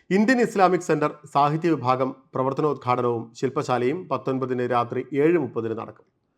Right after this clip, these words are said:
മാധ്യമപ്രവർത്തകൻ ഷരീഫ് സാഗർ ആണ് Pen to Paper എന്ന പേരിൽ നടക്കുന്ന ശില്പശാലയ്ക്ക് നേതൃത്വം നൽകുന്നത്. എഴുത്തിനെ ഇഷ്ടപ്പെടുന്നവരുടെ അഭിരുചികളെ പരിപോഷിപ്പിക്കുക എന്ന ലക്ഷ്യത്തോടെയാണ് ഈ പരിപാടി സംഘടിപ്പിച്ചിട്ടുള്ളത്. വൈക്കം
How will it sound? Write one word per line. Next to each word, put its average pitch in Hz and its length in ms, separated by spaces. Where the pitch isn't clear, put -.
മാധ്യമപ്രവർത്തകൻ 131 680
ഷരീഫ് 180 400
സാഗർ 127 300
ആണ് 151 120
Pen 180 220
to 220 140
Paper 151 240
എന്ന 131 180
പേരിൽ 131 300
നടക്കുന്ന 120 300
ശില്പശാലയ്ക്ക് 131 680
നേതൃത്വം 131 400
നൽകുന്നത്. 104 320
എഴുത്തിനെ 202 420
ഇഷ്ടപ്പെടുന്നവരുടെ 156 640
അഭിരുചികളെ 135 500
പരിപോഷിപ്പിക്കുക 151 720
എന്ന 123 120
ലക്ഷ്യത്തോടെയാണ് 127 640
ഈ 180 100
പരിപാടി 120 360
സംഘടിപ്പിച്ചിട്ടുള്ളത്. - 760
വൈക്കം 208 340